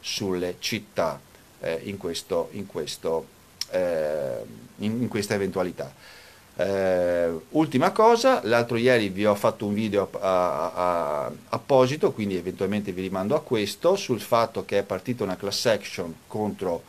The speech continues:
diverse case automobilistiche colpevoli di aver fatto cartello per quanto riguarda i finanziamenti. Molto spesso l'auto viene acquistata con un finanziamento, il finanziamento ha un tasso di interesse,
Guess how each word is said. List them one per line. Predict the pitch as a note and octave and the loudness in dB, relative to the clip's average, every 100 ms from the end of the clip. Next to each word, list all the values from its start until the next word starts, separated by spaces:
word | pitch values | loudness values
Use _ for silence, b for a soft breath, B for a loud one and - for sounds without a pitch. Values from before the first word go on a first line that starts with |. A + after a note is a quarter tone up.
| B B | B B
diverse | - F#2+ B2 B2+ - - | -10 2 4 4 2 -2
case | A#2 A#2 G2 | 2 2 0
automobilistiche | F#2 F2 F#2 A#2 D3+ A#2+ - C#3+ C#3 F#3+ G#3 B B B B | -4 -4 -6 -4 -2 -2 -4 -8 -2 -2 -2 B B B B
colpevoli | C#3 C3 A#2+ G#2 G#2+ D3+ G#3 - | 2 4 2 2 4 2 0 -2
di | A#2 | 0
aver | A#2 B2+ | 4 2
fatto | - C3 - F#2+ | 2 0 -2 -2
cartello | - - G#2+ F2 G2+ D3+ B B B | -2 0 0 2 2 0 B B B
per | C#3 | 0
quanto | C#3 C3+ B2+ | 2 2 2
riguarda | D#3 D3 G2 F2+ G#2 G2+ | 0 4 4 4 -2 -2
i | G3+ G3+ | -2 -2
finanziamenti. | - F#3+ C#3+ C#3+ C#3 D3+ C3+ A#2 G#2+ G#2 A2+ A2 B2 B B B B | -2 -2 0 0 -2 -2 0 0 -2 -4 -4 -6 -8 B B B B
Molto | G#2 A2 A2+ | -2 -2 -2
spesso | - C3+ - G#2+ | 2 2 2 2
l'auto | A#2 G#2+ G2+ F2 | 4 4 2 -2
viene | G#2+ G#2 | 0 0
acquistata | G2+ - A2+ G#2 F2 | -2 -2 -2 0 -4
con | - A#2+ | 0 2
un | A#2 G2+ | 2 -4
finanziamento, | - F#2+ F2 E2+ G2 F2+ D#2 C#2+ - G3+ | -4 -6 -6 -6 -4 -4 -4 -6 0 0
il | G2 | 0
finanziamento | G2 G#2 G#2 G#2 G#2 A2 G2+ G#2+ | -6 -4 -4 -2 -2 -2 0 2
ha | G#2 | 2
un | G2+ - | 2 -2
tasso | B2 G#2 - - | 0 0 0 -4
di | E2+ | -6
interesse, | E2 - F2 D2 - - F3+ | -8 -2 -2 -2 -6 -2 -2